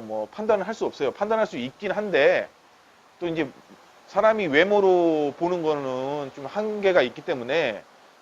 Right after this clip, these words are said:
모두 다 파악할 수가 없어요. 그래서 중개하는 사람의 입장에서도 참 어려움이 많습니다.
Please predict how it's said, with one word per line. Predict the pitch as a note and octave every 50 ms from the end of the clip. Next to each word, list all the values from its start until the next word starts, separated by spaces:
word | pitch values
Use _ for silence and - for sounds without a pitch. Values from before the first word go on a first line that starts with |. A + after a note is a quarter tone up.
| _ -
모두 | A2+ A#2 C3 C#3+ D#3
다 | C#3+ C3 A#2+
파악할 | - - - G3+ G3 - - G3+
수가 | - - E3+ B2
없어요. | G#2+ - - B2 A2 G#2
그래서 | A#2+ A#2 A2 B2+ A#2+ A2+ - - - _ _ _ -
중개하는 | - C#3+ D#3 E3 F#3 F3+ F3 F3 F3
사람의 | D#3+ E3+ E3 E3 D#3+ C#3 C3+
입장에서도 | C3 - F3 D#3+ D#3 C#3 C#3+ C#3+ C#3+ D3 D3 C#3
참 | - D#3+ D#3 D3 C3+ B2+
어려움이 | G#2+ A#2 C#3 E3+ F3+ F3 E3+ D3+ B2+
많습니다. | G#2+ G#2+ A2 B2+ - - B2+ A2 G2 G2+ G2 F#2 F2 E2+